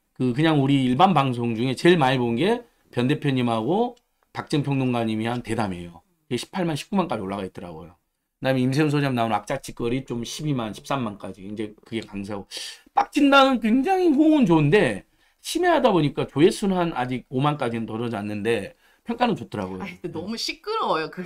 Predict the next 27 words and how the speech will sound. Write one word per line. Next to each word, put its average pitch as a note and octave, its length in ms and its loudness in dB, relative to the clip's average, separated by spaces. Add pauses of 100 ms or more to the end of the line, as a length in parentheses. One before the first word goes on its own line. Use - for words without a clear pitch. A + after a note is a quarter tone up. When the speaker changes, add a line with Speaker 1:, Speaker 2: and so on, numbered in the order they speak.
Speaker 2:
<laughs> - 140 -20
방송은. G#3 560 -10
빡친다는 - 560 -8 (400)
저녁, - 260 -20 (300)
저녁에 D4 360 -2
보긴 B3+ 240 -6
너무 A3 180 -4
Speaker 1:
그러니까 F4 40 -4
Speaker 2:
시끄러워. D#3 300 -2
Speaker 1:
밤 D#3+ 180 2
열 G3+ 140 6
시에 C4 160 2
보기에는 F3+ 400 4
양 B2 180 2
박사님 F#3+ 460 4
막 D#3 160 2
거기서 G3 300 0
막 F3 280 -4
Speaker 2:
막 E4 100 -14
소리 A#4 300 -6 (140)
지르고 F4 280 -6
막 G#3+ 160 -8
이러니까. G3+ 320 0
Speaker 1:
응? D4 100 -6 (380)
김건희를 G#3 680 6
덮고 G3 400 4
말아! - 800 2